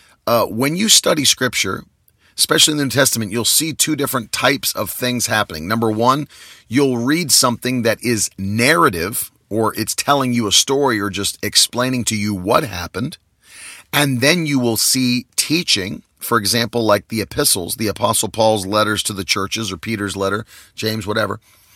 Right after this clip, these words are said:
Uh, these are what's called didactic, or these are teaching. These are actually telling you specifically or teaching you something specifically.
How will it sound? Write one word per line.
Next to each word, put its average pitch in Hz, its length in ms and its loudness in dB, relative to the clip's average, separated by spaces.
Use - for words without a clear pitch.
Uh, 107 320 0
these 131 380 0
are 131 100 6
what's 123 240 2
called 110 380 0
didactic, 110 920 0
or 131 160 2
these 139 240 2
are 113 100 0
teaching. - 560 -4
These 156 200 2
are 135 80 2
actually 127 480 2
telling 160 540 0
you 156 140 0
specifically 120 760 0
or 104 80 -2
teaching 123 500 -2
you 110 120 -2
something 107 420 -4
specifically. - 840 -2